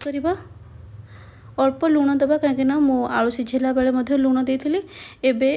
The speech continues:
ୟାକୁ ଭଲରେ ମିକ୍ସ କରିନେବା। ଅଳ୍ପ ଟିକେ ଜିରା ଗୁଣ୍ଡ ମୁଁ ଦେଇ ଦେଉଛି, କିନ୍ତୁ ଜିରା ଗୁଣ୍ଡ ଏଠି ଅପସନାଲ ଅଛି, ଦେଲେ ବହୁତ ଭଲ ଲାଗିବ। ଏସବୁକୁ ମିକ୍ସ କରିଦେଉଛି।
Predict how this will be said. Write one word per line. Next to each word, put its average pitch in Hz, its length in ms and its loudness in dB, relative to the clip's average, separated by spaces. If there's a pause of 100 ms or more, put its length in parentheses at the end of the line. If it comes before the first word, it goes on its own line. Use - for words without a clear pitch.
ୟାକୁ 262 320 -4 (540)
ଭଲରେ 247 320 -2 (120)
ମିକ୍ସ 233 280 -6
କରିନେବା। 254 380 -2 (440)
ଅଳ୍ପ 262 260 -2
ଟିକେ 269 200 -4
ଜିରା 247 320 -4
ଗୁଣ୍ଡ 254 280 0
ମୁଁ 285 120 0
ଦେଇ 285 160 -2
ଦେଉଛି, 294 360 -2 (1300)
କିନ୍ତୁ 320 240 0
ଜିରା 294 240 4
ଗୁଣ୍ଡ 294 200 2
ଏଠି 320 200 0
ଅପସନାଲ 294 460 0
ଅଛି, 285 140 -6 (100)
ଦେଲେ 254 280 0 (920)
ବହୁତ 277 240 2
ଭଲ 240 160 -2 (140)
ଲାଗିବ। 226 260 -4 (520)
ଏସବୁକୁ 269 500 -2
ମିକ୍ସ 262 260 0
କରିଦେଉଛି। 277 540 -2